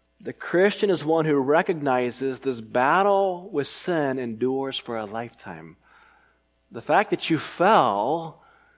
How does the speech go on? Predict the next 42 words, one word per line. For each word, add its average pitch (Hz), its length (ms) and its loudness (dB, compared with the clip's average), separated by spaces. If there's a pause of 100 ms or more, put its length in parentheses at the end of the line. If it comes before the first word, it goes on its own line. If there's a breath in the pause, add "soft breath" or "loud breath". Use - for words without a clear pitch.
(280 soft breath)
is 143 220 -8
not 156 180 2
an 240 120 -2
indication 160 420 0
that 139 140 -4
you're 127 60 -4
not 139 180 2
a - 20 -2
believer. 113 840 0 (880)
If, 165 160 2
in 196 80 2
fact, 175 400 4
you 202 160 4
hate 185 420 4
the 220 80 0
falling, 98 800 2
somebody 240 720 4
in 262 200 4
there 139 280 6
is 135 80 0
hating 220 240 2
that 147 180 2
fall. 135 220 6
Now, 147 100 4
if 143 100 0
you 143 60 -6
persist 196 500 0
in 117 120 2
it 131 200 0 (600 loud breath)
and 127 160 -6
don't 165 160 2
want 170 140 6
to 156 40 4
be 151 120 6
redeemed 139 460 4
at 127 60 4
all, 113 680 2
well, 117 220 2
that's 120 160 -4
another 113 160 -4
story. 110 500 2
But - 380 -16